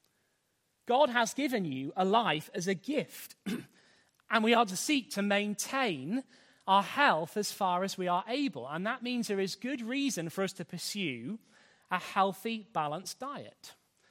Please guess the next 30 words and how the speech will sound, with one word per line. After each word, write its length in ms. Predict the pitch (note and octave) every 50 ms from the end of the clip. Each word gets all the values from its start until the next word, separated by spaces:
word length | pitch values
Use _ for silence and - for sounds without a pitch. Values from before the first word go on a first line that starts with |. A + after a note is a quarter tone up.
| _ _ _ _ _ _ _ _ _ -
There 100 | A3 A3
are 40 | A3
many 280 | A3+ A#3 C4+ A3+ D4
verses 360 | A3+ A#3 C4 C#4+ C#4+ B3+ A3+ A3+
in 100 | B3 A3+
Scripture 380 | - - D4 D4 A#3 - A3
that 140 | F#3 G3+ G3+
speak 380 | - - C4 C4 G#3+ E3 - -
of 140 | F#3+ G3+ F#3
the 100 | F3+ G#3+
sin 380 | - - - G3+ F3+ F3 F3 F#3+
of 240 | - F#3+ F#3 - -
gluttony. 640 | G#3+ A#3 C4+ B3+ - G#3+ F3 C#3+ A2 G#2 G#2 G2+ _ _ _ _ _ _ _ _ _ _ -
Now, 60 | F#3+
the 80 | F3+ F#3+
Bible 360 | - B3+ D4 D4 B3 C4 A3
does 240 | - A3+ A3 D#3+ F#3
not 320 | A3 B3 D4 D#4 C4 -
command 460 | - B3 A#3+ B3+ D#4 D#4 B3+ F#3+ E3+
a 40 | E3+
certain 420 | - - - A3 A3 G#3 A3 G#3
body 320 | F3+ - C#4 D#4 D4 D4 A3
shape, 480 | - - - C#3+ A2+ F#2 - - - - _ - - - _ -
but 160 | G#3+ A3+ A3
it 260 | A#3 A3 A3 F3+ C#3+
does 300 | - C4+ D4+ D#4+ D#4 -
call 440 | - - - C#4+ C#4+ C#4 A#3+ F#3 D#3+
us 180 | D#3 E3 - -
not 240 | G3 G3 G#3+ -
to 180 | - - G3 -